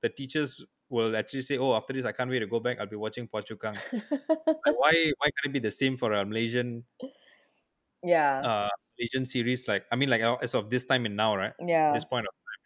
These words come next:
Speaker 1: yeah. I think we can, uh, just, I think overlooked, I would say.
Speaker 2: It
Speaker 1: Do,
Speaker 2: is
Speaker 1: do you think?
Speaker 2: overlooked. And I don't understand, I honestly do not understand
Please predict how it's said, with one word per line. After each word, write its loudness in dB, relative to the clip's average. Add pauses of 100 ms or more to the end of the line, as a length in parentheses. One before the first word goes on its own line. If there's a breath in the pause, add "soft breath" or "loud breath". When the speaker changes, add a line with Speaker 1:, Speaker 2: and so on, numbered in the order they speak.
Speaker 1:
yeah. -8 (280)
I -4
think 0
we 4
can, 2
uh, 0 (220)
just, -2 (1900 soft breath)
I 0
think 0
overlooked, 4
I 6
would -2
say. -2 (600 loud breath)
Speaker 2:
It 2
Speaker 1:
Do, 4
Speaker 2:
is 8
Speaker 1:
do 2
you 0
think? -4
Speaker 2:
overlooked. 2 (800)
And 4
I 4
don't 8
understand, 2 (180)
I 6
honestly 2
do -6
not 0
understand 4